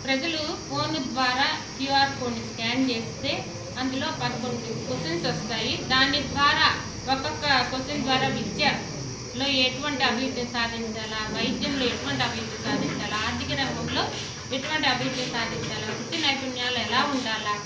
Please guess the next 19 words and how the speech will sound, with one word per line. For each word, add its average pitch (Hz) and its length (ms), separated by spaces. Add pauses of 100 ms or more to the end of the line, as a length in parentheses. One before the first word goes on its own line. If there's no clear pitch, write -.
(380)
పర్యాటకం 285 580
ఎలా 240 240
ఉండాలా, 220 420
ఇవన్నీ 247 420
ప్రజలు 294 540
తమ 247 180
అభిప్రాయాలని 262 960 (380)
ఆప్షన్స్ 302 480
ద్వారా 240 220 (100)
తెలియజేయవచ్చు. 226 720 (420)
అందుకని 285 300 (100)
ప్రజలకు 269 400
వివరించి 247 480
ఫోన్ 320 260 (140)
ద్వారా 269 260 (160)
ఎలా 247 160 (100)
చేయాలా 226 400 (100)
అని 254 180 (880)
ఇక్కడ 233 200